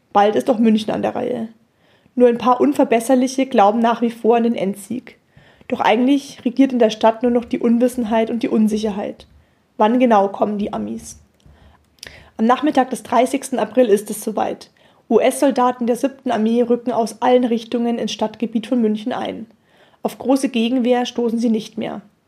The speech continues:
Stattdessen auf erleichterte Münchner. München ist befreit. Ab sofort weißt auch du etwas über die Vergangenheit Münchens. Mir hat das Interview mit Edi sehr gefallen,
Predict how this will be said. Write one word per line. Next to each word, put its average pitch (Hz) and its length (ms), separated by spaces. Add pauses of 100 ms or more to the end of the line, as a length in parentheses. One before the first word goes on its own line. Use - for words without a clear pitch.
(180)
Stattdessen 226 520
auf 226 200
erleichterte 233 560
Münchner. 220 560 (580)
München 254 480
ist - 220
befreit. - 520 (1000)
Ab 226 140
sofort 269 460
weißt 254 260
auch - 100
du - 260
etwas - 560
über 220 140
die 214 100
Vergangenheit 240 680
Münchens. - 600 (840)
Mir 269 220
hat 302 100
das 247 140
Interview 262 400
mit 233 180
Edi 214 200
sehr 208 200
gefallen, 208 560